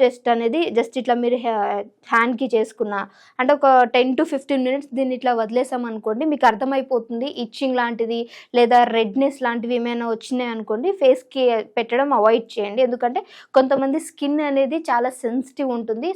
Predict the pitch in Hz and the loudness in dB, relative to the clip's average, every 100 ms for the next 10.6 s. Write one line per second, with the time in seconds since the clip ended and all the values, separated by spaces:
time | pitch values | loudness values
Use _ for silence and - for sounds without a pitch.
0 | 349 247 233 247 269 269 247 240 240 349 | 0 0 2 0 0 2 2 2 -2 -2
1 | 440 - - - 254 262 262 262 254 247 | -4 -6 -20 0 2 4 4 2 2 0
2 | 262 240 220 262 - 311 285 262 277 285 | 0 0 0 -2 2 4 6 6 4 0
3 | 285 302 339 285 285 247 240 226 - 233 | 0 -2 -2 -4 -4 -4 -2 -2 -2 -2
4 | 254 294 277 262 262 262 262 - 254 247 | 0 2 2 4 2 2 -4 -4 -4 -2
5 | 285 233 214 226 214 202 196 427 - - | -2 2 2 2 -2 -6 -2 -2 -4 -14
6 | - 285 233 262 302 311 294 269 254 269 | 2 6 8 8 6 4 2 4 4 4
7 | 392 294 269 226 226 269 - 247 226 226 | 0 0 0 4 4 4 0 -4 -4 -6
8 | 220 220 254 311 262 233 233 262 262 254 | -6 -4 0 2 2 0 0 2 4 4
9 | 240 254 - 233 233 247 247 220 220 269 | 0 -6 -8 -6 -4 -4 -4 -6 -2 -2
10 | 262 220 220 220 320 494 | -2 0 0 0 -2 -4